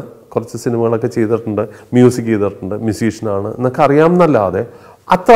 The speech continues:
അടുപ്പമൊന്നും ഉണ്ടായിരുന്നില്ല. പക്ഷേ ഇന്നത്തെ രഘുവേട്ടൻ എന്ന് പറഞ്ഞു കഴിഞ്ഞാൽ ചെമ്പരത്തിപ്പൂ ചെയ്തത് രഘുവേട്ടനാണ്. അപ്പം അതിൻ്റെ ഒരു സ്വാതന്ത്ര്യവും അതിൻ്റെ സന്തോഷവും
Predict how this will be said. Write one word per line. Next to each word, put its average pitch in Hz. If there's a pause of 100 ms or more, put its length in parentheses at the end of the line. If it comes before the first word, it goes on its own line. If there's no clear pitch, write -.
അടുപ്പമൊന്നും 131
ഉണ്ടായിരുന്നില്ല. 78 (460)
പക്ഷേ 160 (400)
ഇന്നത്തെ 247
രഘുവേട്ടൻ 180
എന്ന് 160
പറഞ്ഞു 139
കഴിഞ്ഞാൽ 107 (600)
ചെമ്പരത്തിപ്പൂ 185
ചെയ്തത് 151 (180)
രഘുവേട്ടനാണ്. 95 (920)
അപ്പം 175 (360)
അതിൻ്റെ 180 (520)
ഒരു 196 (340)
സ്വാതന്ത്ര്യവും 143 (280)
അതിൻ്റെ 143 (100)
സന്തോഷവും 127